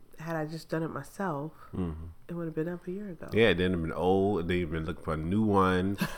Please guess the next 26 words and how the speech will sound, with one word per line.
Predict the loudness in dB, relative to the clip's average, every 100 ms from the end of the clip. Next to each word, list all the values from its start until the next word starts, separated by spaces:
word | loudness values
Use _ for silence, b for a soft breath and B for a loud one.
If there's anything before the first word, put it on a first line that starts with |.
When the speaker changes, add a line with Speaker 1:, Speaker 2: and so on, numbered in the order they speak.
| B
Speaker 2:
So | -8 -2
then | 4 6
we'd | 6
have | 4
been | 4 4
at | 2
the, | 2 0 -2 0
we, | 0 0 -4
see, | -2 0 0 0
see | 2
how | 4 6
that | 4
goes? | 4 2 2 -2 -6 B B B B B B B B B
Speaker 1:
Sir. | -4 6
Speaker 2:
Then | 8
we've | 10
been | 8 8
having | 6 4
to |
put | 2 2
up | 2
a | 2
new | 2
one | 2 2 2 0 -4
again | -8 -2 2 4 6
now. | 6 6 2 -4 -12